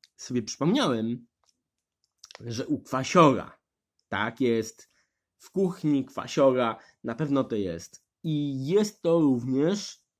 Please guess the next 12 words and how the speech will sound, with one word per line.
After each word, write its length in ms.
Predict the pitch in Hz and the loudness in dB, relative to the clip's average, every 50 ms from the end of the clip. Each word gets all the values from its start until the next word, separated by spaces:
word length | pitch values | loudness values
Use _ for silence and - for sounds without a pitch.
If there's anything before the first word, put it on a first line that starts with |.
| _ _ _ _ _ _ _ _ _ - | _ _ _ _ _ _ _ _ _ -8
ym, 500 | 147 147 151 151 151 151 151 151 151 139 | -6 -4 -2 -2 -2 0 0 0 -2 -2
prawdopodobnie, 1160 | - 180 202 226 202 170 160 151 - - 139 131 123 120 120 123 123 127 135 156 180 220 - _ _ _ _ _ _ _ _ _ _ _ | -2 0 0 0 0 0 -2 -2 -2 -2 0 0 0 0 0 0 0 0 2 0 0 -2 -6 _ _ _ _ _ _ _ _ _ _ _
nie 180 | 196 254 294 240 | -2 0 2 2
wiem 220 | 269 269 269 233 | 4 4 4 4
czy 120 | - - | 4 2
na 100 | 262 277 | 0 0
pewno, 540 | 269 277 262 220 196 156 135 127 110 - 110 | 2 0 0 2 2 2 2 0 0 -4 -4
ym, 840 | 139 139 139 139 139 143 147 147 143 139 139 143 143 139 139 143 151 | -4 -2 0 0 2 2 2 2 2 0 0 -2 -2 -2 -4 -4 -4
na 100 | 165 170 | -4 -6
kanale 360 | 170 - 156 143 131 131 135 135 | -4 -4 -2 -2 0 0 0 -2
Kocham 340 | - 127 - - 147 147 | -2 -6 -4 -2 0 0
Gotować. 560 | 143 143 - - 113 95 - - _ - - | 0 0 -2 -2 -6 -6 -8 -14 _ -20 -20